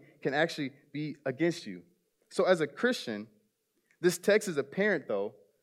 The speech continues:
that you actually might have some opposition. There might be things against you. So maybe it's your own sin. Maybe it's the enemy. Maybe it's people in your life, your health, et cetera. Maybe things might just be rocky in your life and you might be a little bit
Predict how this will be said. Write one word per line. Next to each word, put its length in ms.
that 100
you 140
actually 360
might 160
have 180
some 160
opposition. 640
There 100
might 160
be 100
things 320
against 400
you. 160
So 180
maybe 320
it's 160
your 100
own 160
sin. 400
Maybe 260
it's 140
the 160
enemy. 400
Maybe 200
it's 160
people 440
in 80
your 100
life, 340
your 100
health, 340
et 120
cetera. 340
Maybe 300
things 340
might 140
just 140
be 100
rocky 460
in 80
your 120
life 280
and 100
you 80
might 260
be 280
a 40
little 220
bit 280